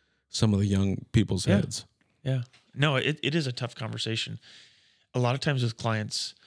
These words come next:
Speaker 2: it, it's one thing to talk about the life insurance, but what I focus on, like, people like us, people with, that are young,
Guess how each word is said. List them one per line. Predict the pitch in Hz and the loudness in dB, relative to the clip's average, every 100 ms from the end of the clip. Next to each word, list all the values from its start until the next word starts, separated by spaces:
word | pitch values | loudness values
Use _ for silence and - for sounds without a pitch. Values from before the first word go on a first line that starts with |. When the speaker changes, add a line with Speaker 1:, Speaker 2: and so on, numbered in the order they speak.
| - - _ _ _ _ | -20 -20 _ _ _ _
Speaker 2:
it, | 120 - | -4 -2
it's | - 120 | -2 -2
one | 127 170 | 0 0
thing | 156 139 | 2 2
to | 123 | 0
talk | - 110 120 | -2 -2 0
about | 113 110 107 | 0 -2 -2
the | |
life | 101 101 104 | -4 -4 -4
insurance, | 98 - 98 87 - - - - _ _ _ _ _ | -6 -6 -6 -8 -8 -10 -10 -14 _ _ _ _ _
but | 120 110 - - | 2 2 0 0
what | 120 | 2
I | 117 | 2
focus | - 113 - | 2 -2 0
on, | 117 | -2
like, | 110 110 | -2 0
people | 127 113 | -2 0
like | 110 107 | -2 -4
us, | 104 - - - | -6 -6 -8 -2
people | 139 120 113 | 0 2 4
with, | 113 107 | 2 2
that | 113 | 2
are | 120 | 2
young, | 123 110 107 110 | 2 0 -2 -4